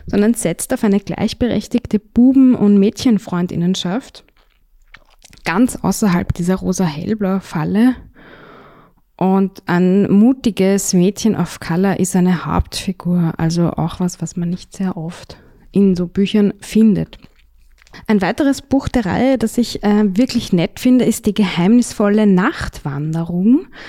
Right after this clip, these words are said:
Da macht die Klasse gemeinsam eine Nachtwanderung und das findet der Fadi aber nicht so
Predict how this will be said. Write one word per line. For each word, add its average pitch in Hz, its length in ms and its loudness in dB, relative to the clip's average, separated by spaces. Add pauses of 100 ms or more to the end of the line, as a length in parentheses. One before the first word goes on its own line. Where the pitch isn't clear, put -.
(920)
Da 202 200 2
macht 208 420 0
die 277 60 0
Klasse 202 500 -2
gemeinsam 208 640 2
eine 202 180 4
Nachtwanderung 190 1300 2
und 190 260 2
das - 240 -2
findet 220 640 2
der 214 100 0
Fadi 180 520 -2
aber 226 160 0
nicht - 260 0
so 269 80 -2